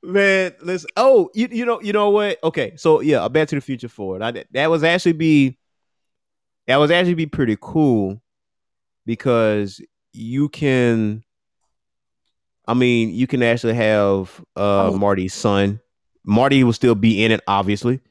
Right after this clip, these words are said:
Speaker 1: you know, uh, Christopher Lloyd will be in it, honestly, because he's still there. I mean, you could actually generally have a Back to the Future Four. I mean,
Speaker 2: Well,
Speaker 1: but
Speaker 2: Michael's
Speaker 1: re-
Speaker 2: retired. He's retired now. Michael J. Fox. He, he's done acting.
Speaker 1: Yeah,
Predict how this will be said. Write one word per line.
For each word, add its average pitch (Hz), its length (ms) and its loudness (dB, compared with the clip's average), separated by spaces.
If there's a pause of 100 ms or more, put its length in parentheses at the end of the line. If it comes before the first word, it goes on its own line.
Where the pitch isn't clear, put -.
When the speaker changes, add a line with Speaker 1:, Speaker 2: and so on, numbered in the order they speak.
(520)
Speaker 1:
you 127 120 0
know, 110 340 2
uh, 107 160 0
Christopher 120 340 -4
Lloyd 117 360 2
will 110 180 2
be 104 300 -2
in 104 80 0
it, 104 120 -2
honestly, 101 460 -2
because 113 220 -6
he's 104 100 -8
still 98 240 0
there. 107 360 0 (160)
I - 80 -12
mean, 113 180 -8
you 135 80 -6
could - 120 -4
actually 180 360 -6 (180)
generally 131 500 2
have 117 400 2
a 107 200 2
Back 98 220 0
to - 60 -8
the - 40 -16
Future 107 220 -8
Four. 135 240 0 (260)
I 131 80 -2
mean, 151 340 2 (260)
Speaker 2:
Well, 147 100 2
Speaker 1:
but 147 100 4
Speaker 2:
Michael's 131 180 2
Speaker 1:
re- 139 60 2
Speaker 2:
retired. 143 400 -6 (480)
He's 175 140 -6
retired 143 320 -6
now. 92 180 -16 (280)
Michael 113 160 -8
J. 110 140 -6
Fox. 101 300 -8
He, 113 140 -16
he's 117 220 -8
done 117 220 -2
acting. - 320 -10 (440)
Speaker 1:
Yeah, 131 500 2